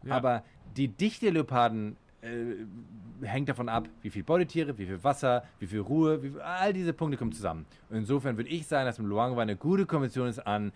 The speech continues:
Speaker 2: eine hohe Population, eine dichte Population und ein Entspanntheitsgrad des Verhaltens, dass man die eben sehr, sehr gut beobachten kann. Und dazu noch kommt, dass man eben nicht mit hunderttausend anderen Touristen unterwegs ist.
Speaker 1: Ja,
Speaker 2: Und das
Speaker 1: ja.
Speaker 2: führt zu einer Mischung, die einfach für mich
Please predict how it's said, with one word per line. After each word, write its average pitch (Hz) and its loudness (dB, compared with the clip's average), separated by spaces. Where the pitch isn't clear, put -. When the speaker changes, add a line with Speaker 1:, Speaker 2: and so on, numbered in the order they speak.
Speaker 2:
eine 101 -4
hohe 180 8
Population, 143 0
eine 117 0
dichte 165 0
Population 131 0
und 143 -2
ein 127 -4
Entspanntheitsgrad 123 0
des 113 -6
Verhaltens, 113 0
dass 98 -2
man 104 -2
die 107 -4
eben 101 0
sehr, 92 -2
sehr 90 -8
gut 92 -6
beobachten 101 0
kann. 104 -2
Und 220 2
dazu 143 0
noch 139 0
kommt, 120 0
dass 113 -2
man 113 -4
eben 113 -2
nicht 110 -4
mit 104 -2
hunderttausend 110 0
anderen 107 0
Touristen 101 -6
unterwegs 92 -4
ist. 131 -8
Speaker 1:
Ja, 131 -6
Speaker 2:
Und - -10
das 131 -4
Speaker 1:
ja. 123 -10
Speaker 2:
führt 180 6
zu 165 -4
einer 143 2
Mischung, 127 0
die 113 0
einfach 113 -2
für 120 -2
mich 185 0